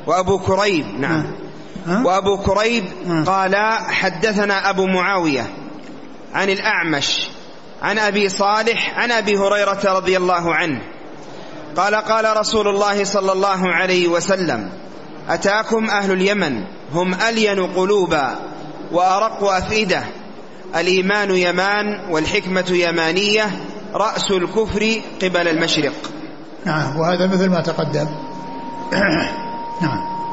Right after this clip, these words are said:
Speaker 1: عن أبي بكر بن أبي شيبة.
Speaker 2: آه.
Speaker 1: وأبو كريب.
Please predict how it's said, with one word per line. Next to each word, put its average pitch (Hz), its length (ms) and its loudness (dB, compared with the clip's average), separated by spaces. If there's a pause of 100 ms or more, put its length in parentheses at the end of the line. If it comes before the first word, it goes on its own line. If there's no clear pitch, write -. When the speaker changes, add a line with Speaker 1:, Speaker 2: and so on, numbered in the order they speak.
(380)
Speaker 1:
عن 165 180 0
أبي 165 180 2
بكر 185 280 0
بن 165 120 0
أبي 156 280 2
شيبة. 185 440 2
Speaker 2:
آه. 147 600 -2 (160)
Speaker 1:
وأبو 156 280 2
كريب. 165 440 2